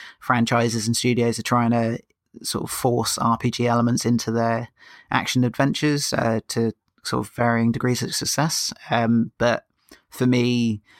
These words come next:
God of War hit a really good balance of having a fair amount of complexity in terms of the different attacks and different, um, strategies you can employ and different kind of upgrades you can get without overwhelming,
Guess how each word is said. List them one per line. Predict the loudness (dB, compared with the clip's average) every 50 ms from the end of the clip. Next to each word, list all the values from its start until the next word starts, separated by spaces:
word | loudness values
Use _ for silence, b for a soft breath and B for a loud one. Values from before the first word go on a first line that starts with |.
| b b b
God | 0 2 4
of | 4
War | 4 2 2
hit | 2 2 2
a | 2
really | 2 2 2 2
good | 0 -2 0
balance | 2 2 2 2 2 0 0 0
of | 0 0 0 -2 -2
having | -2 -2 0 0 2 2 2 2 0
a | -2 -4
fair | -2 -2 0 2 2 2
amount | 2 2 2 0
of | -2 -4 -4 -8 -14 _ _ _
complexity | -4 -2 -2 0 0 -2 -2 -2 -4 -6 -4 0 0
in | 0 2
terms | 2 2 0 0 0 0
of | -2 -4 -2 -2
the | -4 -2
different | -2 -4 -4 -2 -4 -4
attacks | -2 -2 -2 -2 -2 -2 0
and | 0 0
different, | 0 -2 -2 -2 0 0 0 -2 -6 B B B B B B B B -4
um, | 0 0 2 2 2 2 2 2 2 0 0
strategies | 0 0 0 0 0 0 0 0 0 0 0
you | -2 -2
can | 0 0
employ | 0 0 0 0 2 2 2 2 2 0 0 0
and | 0 0 0
different | 0 -2 0 0 -2 -2 -2 -6 -6
kind | -4 -2 0 0
of | 0 -2 0
upgrades | -2 -2 -2 -2 -4
you | -6 -2
can | -2 -2
get | 0 2 0 0 0 0 0
without | 0 0 2 2 2 2 0 -2 _ -2
overwhelming, | 0 0 0 -2 -2 -2 0 2 2 4 4 4 4 4 2 2 0